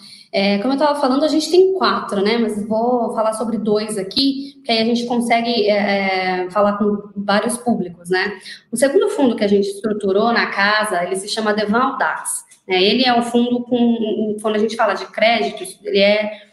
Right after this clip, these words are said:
de, das nossas carteiras, o mais sofisticado, tá? Vamos dizer assim. Por quê? Porque ele tem quase metade, né? Quarenta por cento da carteira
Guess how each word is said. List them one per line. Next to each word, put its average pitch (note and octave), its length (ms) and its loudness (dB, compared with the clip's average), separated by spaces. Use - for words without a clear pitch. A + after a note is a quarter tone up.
de, F#3+ 300 -2
das F#3+ 260 2
nossas A#3+ 300 2
carteiras, B3+ 580 2
o B3+ 60 4
mais D#4 200 2
sofisticado, - 880 -2
tá? F#3 120 -2
Vamos G3 220 2
dizer G3+ 160 2
assim. G3+ 340 -4
Por E4+ 160 0
quê? G3+ 160 2
Porque G#3 220 0
ele C4+ 140 2
tem B3+ 440 2
quase C#4+ 240 0
metade, B3 560 0
né? G3 140 2
Quarenta A#3+ 340 0
por A#3 160 -2
cento G#3+ 260 -2
da F#3 120 -6
carteira F#3 640 -2